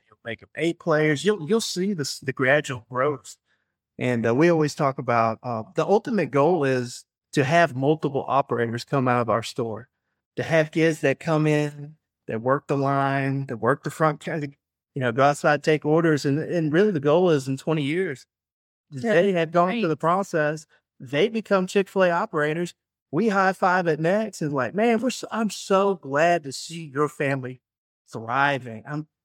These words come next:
Speaker 1: I'm so proud to see you and your wife and your children." That's, that's the ultimate goal.
Speaker 2: And there's, there's so many, um, you know, Truett Cathy, our,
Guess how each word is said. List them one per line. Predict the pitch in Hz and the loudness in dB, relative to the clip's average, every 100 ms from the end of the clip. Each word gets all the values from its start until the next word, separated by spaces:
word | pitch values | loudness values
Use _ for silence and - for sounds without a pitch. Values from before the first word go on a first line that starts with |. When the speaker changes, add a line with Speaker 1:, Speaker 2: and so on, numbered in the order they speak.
| _ | _
Speaker 1:
I'm | 131 | -14
so | 135 - 165 | -8 -4 -4
proud | 156 160 151 143 | -2 -2 0 -2
to | |
see | 127 - 135 | -6 -8 -6
you | 135 143 135 | -2 0 0
and | |
your | 120 | -2
wife | 117 127 139 139 131 | -4 -2 0 0 -4
and | 113 | -10
your | 110 | -10
children." | - 156 143 135 135 127 117 - _ _ _ _ _ _ _ - | 0 2 4 4 4 2 -2 -12 _ _ _ _ _ _ _ 0
That's, | 165 190 - | 0 0 -4
that's | 156 170 | -4 -4
the | - | -6
ultimate | - 143 127 104 - | -6 -6 -6 -8 -6
goal. | 98 143 _ _ _ _ _ _ _ - | -8 -8 _ _ _ _ _ _ _ -2
Speaker 2:
And | 220 196 196 | 0 2 4
there's, | 208 208 - | 4 2 -2
there's | - 190 - | -2 -2 0
so | 196 | -2
many, | 190 185 180 175 - | 0 -2 -2 -6 -4
um, | 185 170 170 170 185 - | -2 -2 -4 -10 -16 -8
you | 208 | -4
know, | 180 160 160 160 _ _ _ _ _ _ _ _ | -2 -2 -4 -8 _ _ _ _ _ _ _ _
Truett | - 196 185 180 | -4 0 0 -2
Cathy, | - 170 160 165 160 | 0 -2 0 -4 -4
our, | 156 156 | -4 -4